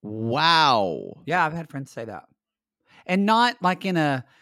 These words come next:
Speaker 2: grandstanding, "Oh, look at me." It's not like something they advertise. These are good friends where
Speaker 1: Yeah.
Speaker 2: they said, "We don't really say this a lot." So
Speaker 1: I say, "Have as many kids as you like. That's your business."
Speaker 2: Oh, I'm not
Speaker 1: But
Speaker 2: saying that. I'm just saying that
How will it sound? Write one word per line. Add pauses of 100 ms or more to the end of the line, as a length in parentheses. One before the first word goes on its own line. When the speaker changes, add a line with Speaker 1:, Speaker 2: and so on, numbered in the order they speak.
(340)
Speaker 2:
grandstanding,
"Oh,
look
at
me."
It's
not
like
something
they
advertise.
These
are
good
friends
where
Speaker 1:
Yeah. (240)
Speaker 2:
they
said,
"We
don't
really
say
this
a
lot." (140)
So (360)
Speaker 1:
I
say,
"Have
as
many
kids
as
you
like.
That's
your
business."
Speaker 2:
Oh, (320)
I'm
not
Speaker 1:
But
Speaker 2:
saying
that.
I'm
just
saying
that